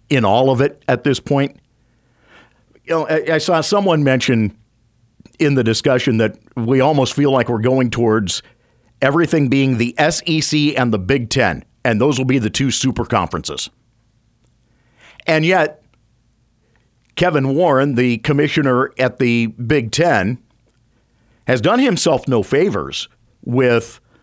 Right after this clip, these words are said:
a number of things that have gone on, even if you just go back to the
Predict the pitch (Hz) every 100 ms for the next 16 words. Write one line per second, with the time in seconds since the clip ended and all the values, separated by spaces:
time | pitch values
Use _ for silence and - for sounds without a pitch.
0 | _ - 123 135 147 127 120 - 147 131
1 | 101 123 110 110 123 123 123 135 135 139
2 | 160 156 139 - 143 120 123 - - 101
3 | 139 123 131 135 - 143 123 117 117 110